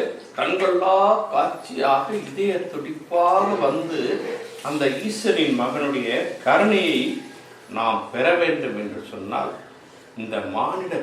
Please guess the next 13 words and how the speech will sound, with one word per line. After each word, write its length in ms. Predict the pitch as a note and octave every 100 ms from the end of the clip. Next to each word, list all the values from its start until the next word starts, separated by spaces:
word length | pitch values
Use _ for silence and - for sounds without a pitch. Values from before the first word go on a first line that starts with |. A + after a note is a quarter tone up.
| - -
பிறப்பில் 580 | C#3 - - - - - - - - -
நம்ம 140 | G2+ F#2 -
கொடுத்த 380 | B2+ E3+ - D#3+ A2+ G2
பாக்கியத்தையும் 880 | G2+ - - C#3+ - - A2+ - - G#2+
அருளையும் 540 | C#3 D3+ C#3+ A2 F#2+ - - - - - - -
போற்றி, 600 | F3+ F#3+ - - - G#3 D3 A#2+
போற்றி, 440 | E3+ F#3+ - - E3 -
போற்றி, 500 | D3+ F3+ - - - C#3 C3+
போற்றி, 440 | F3+ F3+ - E3+ C3 C3+
முருகா, 300 | D#3 F#3+ F3+ E3 C#3+ C3+ A#2
முருகா, 340 | B2 E3 F3+ E3+ D#3 B2+ B2+ G#2+
முருகா, 320 | D3 E3 E3 D#3+ C#3+ -
முருகா, 400 | - D#3+ E3+